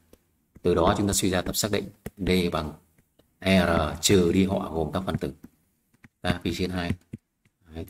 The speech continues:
tập xác định mà các em không để ý là các em cũng rất dễ bị mất điểm.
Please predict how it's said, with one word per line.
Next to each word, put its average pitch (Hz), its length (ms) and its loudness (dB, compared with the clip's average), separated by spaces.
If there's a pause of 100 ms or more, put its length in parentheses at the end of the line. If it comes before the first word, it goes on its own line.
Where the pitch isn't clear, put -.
tập 95 160 2
xác 110 160 2
định 113 260 0
mà 87 120 -2
các 87 60 0
em 95 140 0
không 95 160 -4
để 76 80 -2
ý 85 240 0
là 95 160 -2
các 95 100 -2
em 92 160 -2
cũng 120 180 -2 (640)
rất 113 180 2
dễ - 180 -2
bị 104 100 -4
mất 92 100 -4
điểm. - 200 -4